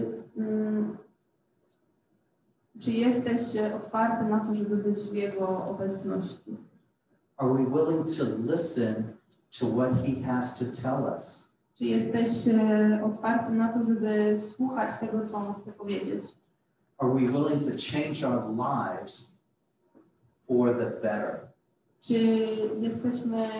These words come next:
Speaker 1: gotowi na to, żeby zmienić na lepsze nasze życie?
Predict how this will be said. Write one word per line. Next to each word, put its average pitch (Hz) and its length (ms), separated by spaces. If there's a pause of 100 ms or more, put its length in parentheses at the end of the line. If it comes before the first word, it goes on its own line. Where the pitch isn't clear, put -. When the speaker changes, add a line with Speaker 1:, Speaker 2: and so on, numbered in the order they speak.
(100)
Speaker 1:
gotowi 220 520
na 214 220
to, 226 140
żeby 208 520 (440)
zmienić 220 680
na 202 140
lepsze 214 420
nasze 190 340
życie? 202 340